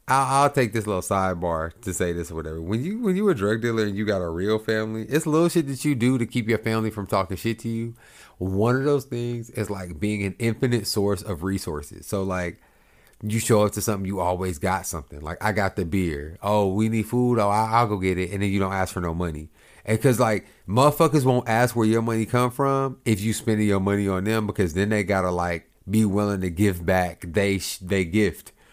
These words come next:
Like, if you buy beer for everybody and they like, "Oh, Dre, where you get the beer money from?" And you like, "Oh, I sell weed." If they wanna talk shit to you about selling weed, they gotta give the beer back. And they don't wanna give the beer back, so they just shut the fuck up. Um, that wasn't necessarily what was going on with my mom.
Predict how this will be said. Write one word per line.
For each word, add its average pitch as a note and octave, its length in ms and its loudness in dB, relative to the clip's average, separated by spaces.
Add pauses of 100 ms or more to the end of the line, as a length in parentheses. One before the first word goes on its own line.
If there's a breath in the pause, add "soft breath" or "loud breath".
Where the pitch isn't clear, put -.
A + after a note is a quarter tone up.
(280 loud breath)
Like, G#2+ 140 2
if A2+ 100 2
you C#3+ 140 2
buy B2 240 6
beer A2+ 280 4
for G#2+ 120 -2
everybody E2+ 580 -2
and F2+ 100 -4
they G#2 120 -2
like, F2+ 200 -2
"Oh, A#2+ 220 2
Dre, A#2+ 240 2
where G2+ 200 0
you B2 140 0
get A#2 180 -2
the F#2 60 -6
beer C3+ 200 2
money G#2+ 220 0
from?" F#2 220 -2
And A2 80 -2
you B2 100 2
like, F#2 160 0
"Oh, G#2 100 0
I G#2 100 2
sell G2+ 260 0
weed." F2+ 340 -2 (200 soft breath)
If A2 160 -6
they C#3+ 100 4
wanna D3+ 200 2
talk C3 220 2
shit C3 180 -2
to C#3 80 0
you C3 40 2
about A#2 240 0
selling A2+ 260 -2
weed, D#3 240 0
they C3 120 2
gotta A#2+ 180 2
give A#2+ 140 0
the A2 80 -2
beer D#3+ 200 4
back. F#2 320 -2
And F2+ 80 -8
they A#2+ 120 4
don't A#2+ 140 2
wanna A2+ 160 0
give G#2 160 2
the F#2 60 -2
beer B2 240 4
back, F#2 220 0
so G2 120 -6
they A2 120 0
just G#2 180 -2
shut G2+ 180 0
the - 60 -2
fuck - 300 -2
up. F2 340 -4 (840 soft breath)
Um, G2 500 2
that C3+ 160 4
wasn't C3 240 2
necessarily A#2 720 2
what A2+ 160 -2
was G2+ 100 -6
going G#2+ 240 -2
on G2 140 -2
with E2 80 -4
my D#2+ 160 -4
mom. A2 480 -4